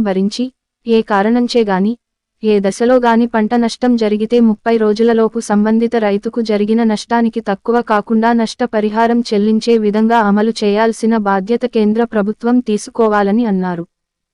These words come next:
మహాత్మాగాంధీ ఉపాధి హామీ పథకాన్ని కూలీలు అవసరమున్న అన్ని వ్యవసాయ పనులకు సంబంధిత రైతు యాభై శాతం ఖర్చు భరించే విధంగా అనుసంధానం చేయాలని పేర్కొన్నారు.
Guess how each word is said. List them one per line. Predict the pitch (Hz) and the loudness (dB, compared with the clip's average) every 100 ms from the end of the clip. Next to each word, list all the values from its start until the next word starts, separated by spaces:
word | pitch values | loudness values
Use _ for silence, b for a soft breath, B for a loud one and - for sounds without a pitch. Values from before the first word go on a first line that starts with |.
| _ _ 233 | _ _ -2
మహాత్మాగాంధీ | 226 240 285 - 285 254 240 233 240 254 | 0 2 0 2 2 2 2 2 2 0
ఉపాధి | 240 233 233 262 | 0 -2 0 -2
హామీ | 247 226 233 254 | 0 2 4 2
పథకాన్ని | 233 214 226 240 226 233 | 0 -2 -2 0 0 0
కూలీలు | - 226 233 240 | 0 0 2 2
అవసరమున్న | 240 208 214 240 233 226 226 | 2 0 -2 0 2 4 2
అన్ని | 220 208 220 | 2 2 2
వ్యవసాయ | 208 202 220 247 240 | 2 0 0 0 0
పనులకు | 233 220 220 226 240 | 0 0 2 0 -4
సంబంధిత | 220 208 208 214 226 | 0 0 2 0 0
రైతు | 226 202 202 | 0 0 0
యాభై | 226 214 202 220 | 2 2 2 -2
శాతం | - 208 202 226 | 0 -2 0 -2
ఖర్చు | 220 208 - 233 | -2 -4 -2 -2
భరించే | 220 208 214 240 | 0 0 2 2
విధంగా | 226 208 214 226 | 2 2 2 2
అనుసంధానం | 226 208 208 214 208 208 233 | 2 0 0 0 2 2 0
చేయాలని | 233 208 190 202 208 240 | 0 0 0 2 0 0
పేర్కొన్నారు. | 226 196 - 196 190 180 | -2 -4 -4 -4 -4 -6